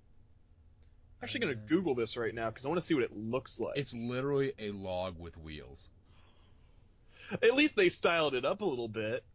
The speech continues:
Speaker 2: But, like, not really.
Speaker 1: It looks like
Speaker 2: It's just
Speaker 1: something
Speaker 2: a
Speaker 1: from the
Speaker 2: fucking log.
Speaker 1: Flintstones.
Speaker 2: Yeah, but with, like, a
Speaker 1: They
Speaker 2: fucking
Speaker 1: put a fucking, it looks like they put, like, an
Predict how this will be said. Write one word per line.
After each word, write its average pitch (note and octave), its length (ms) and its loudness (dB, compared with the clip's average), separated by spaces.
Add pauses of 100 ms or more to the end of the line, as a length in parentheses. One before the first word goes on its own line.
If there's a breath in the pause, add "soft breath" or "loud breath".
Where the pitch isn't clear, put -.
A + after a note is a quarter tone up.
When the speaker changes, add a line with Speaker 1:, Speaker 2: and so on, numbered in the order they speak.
(380)
Speaker 2:
But, D#3+ 160 -4
like, C#3 180 -8
not A#2 300 -8
really. A2 400 -6 (500)
Speaker 1:
It G3 80 2
looks B3 180 -2
like C4+ 120 6
Speaker 2:
It's - 80 0
just B3 120 4
Speaker 1:
something B3 120 0
Speaker 2:
a - 20 2
Speaker 1:
from A#3+ 120 0
the G#3+ 80 4
Speaker 2:
fucking - 160 2 (120)
log. - 0 - (180)
Speaker 1:
Flintstones. G#2+ 540 -2 (720)
Speaker 2:
Yeah, D#3 260 2
but A2+ 380 -8
with, B2+ 160 -4 (180)
like, A2 220 -4 (640)
a B2+ 60 -6
Speaker 1:
They A#2+ 40 -8
Speaker 2:
fucking - 360 2
Speaker 1:
put E4+ 160 2
a D4+ 80 2
fucking, C4+ 400 -4
it D#4 100 4
looks E4+ 140 2
like D4 100 -6
they C#4 60 -4
put, C4 160 -2
like, A3+ 100 2
an F#3+ 80 -10